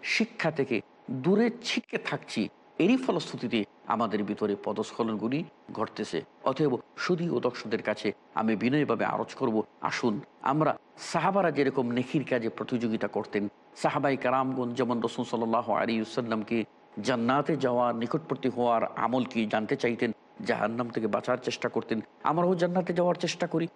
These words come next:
আমরাও জাহান্নাম থেকে বাঁচার চেষ্টা করি। আমরা হাসানাত,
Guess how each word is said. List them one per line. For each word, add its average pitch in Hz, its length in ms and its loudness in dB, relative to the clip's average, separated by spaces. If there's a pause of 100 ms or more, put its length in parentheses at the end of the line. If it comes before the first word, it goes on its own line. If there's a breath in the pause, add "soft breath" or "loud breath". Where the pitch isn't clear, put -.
(100)
আমরাও 180 240 2
জাহান্নাম 175 380 2
থেকে 175 160 0
বাঁচার 165 360 0
চেষ্টা 175 240 -2
করি। 175 240 0 (200)
আমরা 175 260 4
হাসানাত, 175 580 2